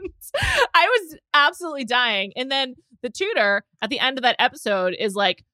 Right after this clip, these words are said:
so happy that Angela is gone that she, she's, like, you know, she's standing in for the audience basically, and, like, she can finally let loose. And it, it was just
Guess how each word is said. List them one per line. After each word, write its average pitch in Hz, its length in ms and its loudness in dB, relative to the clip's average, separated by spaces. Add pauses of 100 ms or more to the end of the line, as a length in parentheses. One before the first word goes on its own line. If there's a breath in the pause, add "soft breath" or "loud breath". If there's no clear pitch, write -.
(100)
so 247 280 4
happy 247 500 0
that 226 240 0
Angela 202 480 0
is 190 220 -4
gone 214 500 2
that - 160 0
she, 233 140 -14
she's, 254 400 -6
like, 226 260 2
you 233 80 -6
know, 190 240 -2
she's - 180 -10
standing 220 420 0
in 214 100 -4
for 214 100 -2
the 190 140 0
audience 202 400 2
basically, 254 420 0
and, 247 80 0
like, 196 140 0
she 196 100 -8
can 190 120 -4
finally 196 340 0
let 180 200 0
loose. 196 380 0 (340 loud breath)
And 277 120 4
it, 294 100 4 (140)
it 294 80 4
was 311 120 2
just - 300 -6